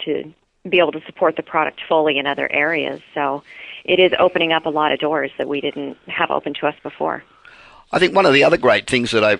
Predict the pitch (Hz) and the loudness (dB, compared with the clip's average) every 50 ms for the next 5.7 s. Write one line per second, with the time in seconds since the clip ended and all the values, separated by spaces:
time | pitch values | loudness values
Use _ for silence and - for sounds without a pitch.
0 | _ - 101 104 107 107 - _ _ _ _ - - - - 151 139 120 110 117 | _ 0 0 0 0 0 -6 _ _ _ _ -6 -2 0 2 2 0 0 -2 -2
1 | 117 120 117 - 117 107 101 107 104 101 101 101 98 98 98 98 98 101 101 95 | -2 -2 -2 -2 -2 -2 -2 -2 -2 0 0 0 2 0 0 2 2 2 2 2
2 | 98 85 - _ 104 110 120 113 101 107 123 151 - - - 95 90 87 87 95 | 0 -4 -10 _ -4 -4 -2 0 0 2 0 0 0 0 2 2 2 2 2 2
3 | 95 101 101 - 160 160 - 101 90 82 - _ _ _ _ - 151 156 143 - | 2 2 2 2 0 0 -2 -4 -8 -8 -12 _ _ _ _ 2 4 4 4 4
4 | - 135 127 120 - 135 131 131 127 143 123 120 - - 139 139 139 127 - - | 4 4 2 2 2 2 2 2 4 2 0 -2 0 0 2 2 2 0 -2 -2
5 | - 156 165 175 180 165 143 127 123 117 107 - - | 2 4 6 6 6 4 4 4 4 4 4 4 2